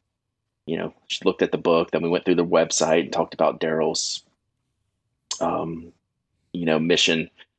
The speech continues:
with Musubi and, you know, all the cool things that he does and all the different fabrics and all that and how he puts the notebooks together. So I wanted to make sure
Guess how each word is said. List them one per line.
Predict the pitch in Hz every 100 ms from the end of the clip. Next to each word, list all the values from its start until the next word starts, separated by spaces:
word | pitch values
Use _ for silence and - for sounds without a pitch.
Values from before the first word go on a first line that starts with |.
| _
with | - 90 -
Musubi | - 87 - 90 85 85 82 82 - -
and, | - 76 78 78 76 - -
you | 87
know, | 76 - - _
all | 87 90
the | 87 -
cool | - 107 92
things | 87 80 85 87
that | 76
he | 78
does | - 82 87 85 82 -
and | - - _ _ _ _ _ _ -
all | 92 90
the | - - - _ _ -
different | - -
fabrics | - 87 90 95 92 80 - -
and | 73 69 - - - - _ _ _ _ _
all | - -
that | - -
and |
how | -
he | -
puts | - -
the | -
notebooks | 90 - -
together. | 80 87 90 90
So | - 78 71 - - - - -
I |
wanted | 87 95
to |
make | 92 87
sure | - 82 85